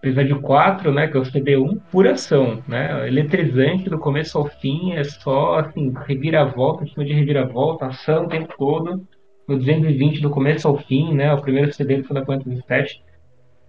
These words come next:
O segundo C D, ele faz uma reviravolta mais introspectiva, desenvolve mais os personagens, conta a história de um, a história do outro, reconta a história do Cloud, vira a história da cabeça pra baixo.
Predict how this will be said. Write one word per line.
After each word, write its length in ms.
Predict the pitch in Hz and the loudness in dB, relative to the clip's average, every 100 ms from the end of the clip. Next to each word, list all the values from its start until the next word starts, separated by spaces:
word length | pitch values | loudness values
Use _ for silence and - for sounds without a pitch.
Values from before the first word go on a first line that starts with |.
| - | -12
O 40 | - | -4
segundo 380 | 165 196 202 | 4 4 4
C 140 | - 156 | 2 2
D, 140 | 147 | 2
ele 260 | 175 185 185 | 2 2 0
faz 180 | 180 170 | -2 -4
uma 160 | 170 | -2
reviravolta 680 | 170 160 165 160 151 156 160 | -2 0 2 4 6 4 4
mais 160 | 156 156 | 0 0
introspectiva, 1000 | 156 147 151 143 - - 170 165 156 | -2 -4 -4 -4 -8 -10 -6 2 2
desenvolve 500 | 143 151 147 151 147 | 4 2 4 6 6
mais 180 | 147 147 | 4 2
os 60 | 147 | 2
personagens, 1000 | 147 147 - 131 135 151 147 143 143 135 | -2 -4 -4 -2 -2 2 2 2 -2 -4
conta 300 | - 147 143 | -2 -2 0
a 40 | |
história 500 | 131 - 151 143 139 | -2 -2 2 4 4
de 200 | 127 127 | 2 0
um, 120 | 151 147 | 2 0
a 40 | |
história 380 | 147 151 147 139 | 0 4 6 4
do 140 | 131 | 2
outro, 320 | 147 156 - | 4 2 2
reconta 580 | 135 143 143 147 156 156 | 2 2 2 0 0 0
a 40 | 135 | -2
história 280 | - 147 | 0 2
do 140 | 135 131 | 2 -2
Cloud, 400 | - 143 143 131 | 2 2 4 2
vira 160 | 143 | 0
a 40 | 143 | 0
história 260 | - 147 | 0 0
da 80 | 147 | 0
cabeça 240 | 143 143 - | 0 -2 -2
pra 160 | 143 | -4
baixo. 340 | 127 143 147 | -2 -2 -2